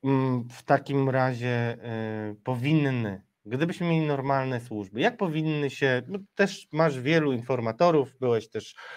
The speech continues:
w Sejmie, e, mm, e, świadkiem, e, mm, wielu,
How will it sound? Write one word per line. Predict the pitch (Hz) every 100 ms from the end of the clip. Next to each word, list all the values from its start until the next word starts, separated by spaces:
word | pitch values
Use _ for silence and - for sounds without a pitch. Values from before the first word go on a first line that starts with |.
| - -
w |
Sejmie, | - 175 170 156 147 131
e, | 131 127 127
mm, | 120 123 120 120 117 113 113 113 113
e, | 113
świadkiem, | - 127 120 127 117 120 - - -
e, |
mm, | 113 113 101 101 110 107 107 107 107
wielu, | 107 120 120 113 113